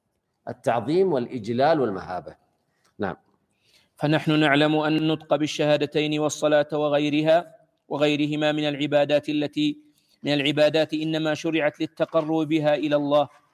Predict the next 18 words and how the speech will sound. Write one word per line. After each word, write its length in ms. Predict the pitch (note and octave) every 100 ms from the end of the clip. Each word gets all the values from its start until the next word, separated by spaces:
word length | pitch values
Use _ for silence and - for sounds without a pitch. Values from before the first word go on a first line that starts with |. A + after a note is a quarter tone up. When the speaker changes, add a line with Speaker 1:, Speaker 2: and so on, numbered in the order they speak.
| -
Speaker 2:
والرجوع 540 | C3+ C#3 D#3 D3 D#3+
إليه 580 | C#3+ D#3 D#3 D3+ D3+ D3+
وإفراده 800 | D#3 D#3 D3+ D#3 D#3 D3 D3+ D#3
بالتعظيم 800 | D#3 - D#3+ D3+ D3 D#3 D#3 D#3
والإجلال 640 | D#3 D3+ C#3 C#3+ D3+ D3 _ _ _
ومطابقة 800 | C3 D3 D3 D#3 D3+ D3+ - D3 D#3
القلب 420 | D#3 - D3+ D3
للجوارح 760 | D3+ D3 C#3 D3+ D3+ D3 D3 C#3
في 180 | C#3
الطاعة 500 | D3 _ C#3+ C#3+ C#3 C#3
والانقياد. 680 | D3 C#3 C#3 C3 C3 C3 B2+ _ _
Speaker 1:
هذا 260 | - D3 C3+
هو 360 | B2+ B2 A#2+ - - _ _ _ _ _ D#3
أعظم 520 | D3+ C#3 C#3+ D#3+ D#3+ _ _ _ _ _ _ _ _ _ _ _ _ _
مقاصد 480 | B2+ A#2+ D3+ C#3+ B2+
العبادات، 600 | A2 G2+ F#2+ F2 F2 - - - _ D3
أعظم 400 | D3+ B2+ A#2+ A2
مدارك 800 | A2+ C3 A2+ A#2 - - -